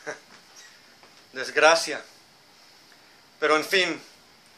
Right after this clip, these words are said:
aguacatito, chicharrón, le-,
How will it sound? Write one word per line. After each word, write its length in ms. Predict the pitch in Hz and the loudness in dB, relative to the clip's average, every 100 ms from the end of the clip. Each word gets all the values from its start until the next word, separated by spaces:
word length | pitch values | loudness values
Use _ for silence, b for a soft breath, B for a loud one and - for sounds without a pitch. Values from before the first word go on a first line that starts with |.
| - - - - _ | -20 -20 -20 -20 _
aguacatito, 960 | 131 131 131 139 196 226 262 262 254 - - - - - _ _ _ _ _ _ _ - - _ _ - - - _ _ _ _ _ _ _ _ _ - - _ _ _ | -10 -8 -4 -2 0 4 8 8 6 -6 -20 -20 -20 -20 _ _ _ _ _ _ _ -20 -20 _ _ -20 -20 -20 _ _ _ _ _ _ _ _ _ -20 -20 _ _ _
chicharrón, 800 | - 143 143 135 170 208 262 254 - - - - - - _ - _ _ _ _ _ _ _ _ _ _ _ _ _ _ _ _ _ _ _ _ _ _ _ | -6 -2 0 4 6 4 2 -8 -16 -20 -20 -20 -20 -20 _ -20 _ _ _ _ _ _ _ _ _ _ _ _ _ _ _ _ _ _ _ _ _ _ _
le-, 160 | 139 | -12